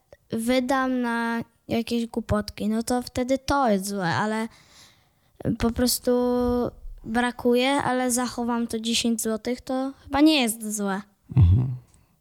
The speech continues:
Speaker 2: Tak pytam, bo jestem ciekaw właśnie, jak to postrzegasz.
Speaker 1: No, ja tak myślę.
Speaker 2: Mhm.
Speaker 1: Że to trzeba...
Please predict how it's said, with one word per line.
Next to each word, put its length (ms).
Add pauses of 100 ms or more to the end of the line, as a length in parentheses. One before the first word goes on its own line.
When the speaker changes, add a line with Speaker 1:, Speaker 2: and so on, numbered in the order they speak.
(140)
Speaker 2:
Tak 140
pytam, 300
bo 80
jestem 240
ciekaw 340
właśnie, 280
jak 140
to 100
postrzegasz. 800 (800)
Speaker 1:
No, 400
ja 160
tak 300
myślę. 440 (420)
Speaker 2:
Mhm. 400 (2000)
Speaker 1:
Że 80
to 180
trzeba... 840